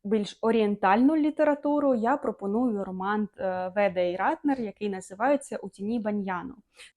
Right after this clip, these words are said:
Ця історія розповідає нам про життя маленької Рамі, яка походить з монархічної родини, але стикається, на жаль, з повстанням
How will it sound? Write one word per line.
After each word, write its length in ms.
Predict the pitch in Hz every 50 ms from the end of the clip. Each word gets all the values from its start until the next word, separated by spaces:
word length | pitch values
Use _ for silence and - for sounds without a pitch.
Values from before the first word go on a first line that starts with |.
| _ _ _
Ця 140 | - 285 302
історія 520 | 311 262 - - - 262 320 330 277 214
розповідає 600 | 202 196 - - 208 202 202 185 214 247 262 233
нам 220 | 214 208 226 240 226
про 140 | - 196
життя 340 | 190 202 196 - - 220 208
маленької 540 | 208 196 190 190 196 196 196 - 190 180 180
Рамі, 360 | 185 208 254 311 294 262 233
яка 300 | 196 190 190 - - 202
походить 460 | - - 196 - - 208 190 196 190
з 40 | -
монархічної 720 | 202 190 190 196 196 196 - - 185 - - - 180 180 180
родини, 500 | 180 190 185 240 262 277 269 254 233 -
але 220 | - 196 202 220
стикається, 580 | 220 - - - - 220 262 254 233 - - 196
на 140 | 185 185 180
жаль, 180 | 180 196 233
з 80 | 240 -
повстанням 680 | - - 175 - _ _ 202 214 226 220 214 202 208